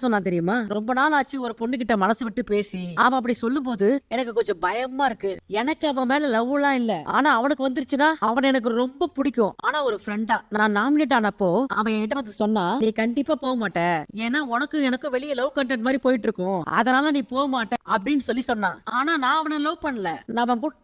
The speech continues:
நான் அவன் கூட இருந்தா சிரிச்சுக்கிட்டே இருப்பேன். அவன் என்ன தனியாவே விட மாட்டான் தெரியுமா? நான் தனியா இருந்தா அவன் என்கிட்ட வந்துடுவான், அவன் தனியா இருந்தா நான் அவன்கிட்ட போயிடுவேன். நாங்க ரெண்டு பேரும் நல்ல ஃப்ரெண்ட்ஸ். அவன் இந்த பிக் பாஸ் வீட்டுக்கு வந்ததே என்ன தனியா விட்டுறக்கூடாது அப்படின்றதுக்காக மட்டும்தான் அப்படின்னு சொல்லி துஷார் கிட்ட சொல்லிட்டு இருக்காங்க.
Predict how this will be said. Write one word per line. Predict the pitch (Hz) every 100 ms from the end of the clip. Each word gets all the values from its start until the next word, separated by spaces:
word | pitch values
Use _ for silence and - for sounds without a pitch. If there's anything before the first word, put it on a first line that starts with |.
| 220
நான் | 247
அவன் | 247 233
கூட | 311
இருந்தா | 294 294 277
சிரிச்சுக்கிட்டே | 285 - 254 302 311
இருப்பேன். | 302 233 196 175
அவன் | 247 269
என்ன | 269 262 262
தனியாவே | 269 320 320 349
விட | 311 294
மாட்டான் | 277 262 233
தெரியுமா? | 240 240 294 262
நான் | 269 302
தனியா | 294 311 311
இருந்தா | 294 320
அவன் | 285
என்கிட்ட | 269 254 277
வந்துடுவான், | 262 226 220 220 226 247
அவன் | 294 320
தனியா | 330 330 330
இருந்தா | 330 349
நான் | 320
அவன்கிட்ட | 320 294 320
போயிடுவேன். | 320 254 180 247
நாங்க | 277 285 302
ரெண்டு | 285 330
பேரும் | 349 277
நல்ல | 311 339
ஃப்ரெண்ட்ஸ். | - 302 - - - _ 247
அவன் | 262 277
இந்த | 254
பிக் | 214 208
பாஸ் | 320 339 262
வீட்டுக்கு | 285 247 214
வந்ததே | 208 240 294 233 190 247 185
என்ன | 262 311 320
தனியா | 294 302 320
விட்டுறக்கூடாது | 262 330 - 277 277 277
அப்படின்றதுக்காக | 220 247 254 226 202 208
மட்டும்தான் | 196 277 233 247 233 247
அப்படின்னு | 247 294 302 -
சொல்லி | 226 214 285 -
துஷார் | 262 330 302
கிட்ட | 240 254
சொல்லிட்டு | 262 262
இருக்காங்க. | 466 453